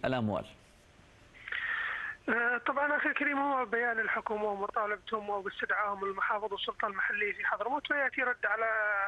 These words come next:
Speaker 2: يعني، آه، الهبة الحضرمية التي حاولت أن توقف تصدير النفط، إلا بمطالب واضحة منها إعطاء حضرموت حصتها. فيما يخص الفساد وما فساد، أعتقد أن الحكومة تتحمل المسؤولية، لأن هي المشرفة على إدارة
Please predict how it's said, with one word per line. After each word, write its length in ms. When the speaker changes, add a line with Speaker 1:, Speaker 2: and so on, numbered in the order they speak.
Speaker 2:
يعني، 340
آه، 240
الهبة 680
الحضرمية 640
التي 280
حاولت 520
أن 220
توقف 320
تصدير 400
النفط، 240
إلا 280
بمطالب 520
واضحة 460
منها 520
إعطاء 220
حضرموت 440
حصتها. 520
فيما 200
يخص 300
الفساد 500
وما 220
فساد، 360
أعتقد 400
أن 100
الحكومة 420
تتحمل 420
المسؤولية، 420
لأن 220
هي 100
المشرفة 400
على 240
إدارة 240